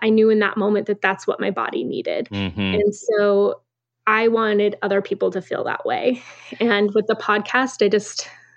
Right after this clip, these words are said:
Speaker 1: wanted to bring on people to share their stories. Um, and then even getting into some of the parenthood stuff, motherhood, um, all aspects of life, 'cause it can definitely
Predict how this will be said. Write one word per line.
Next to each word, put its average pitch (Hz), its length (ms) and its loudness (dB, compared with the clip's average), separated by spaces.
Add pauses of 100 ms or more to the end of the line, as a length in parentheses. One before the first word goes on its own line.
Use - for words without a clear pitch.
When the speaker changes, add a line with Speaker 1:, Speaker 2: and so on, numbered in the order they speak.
(100)
Speaker 1:
wanted 208 340 2
to 208 80 2
bring 202 240 2
on 196 100 0
people 208 260 0
to 226 120 -2
share 202 260 -2
their 226 200 2
stories. 247 640 4 (440)
Um, 202 500 0 (200)
and 240 140 4
then 240 160 4
even 240 240 4
getting 233 260 4
into 233 220 2
some 226 200 0
of 220 60 0
the 220 80 0
parenthood 220 440 -2
stuff, 196 320 -4
motherhood, 208 640 2 (440)
um, 202 420 0
all 208 180 2
aspects 196 460 -2
of 208 140 0
life, 196 360 0
'cause 202 240 2
it 214 100 2
can 226 140 0
definitely 214 640 2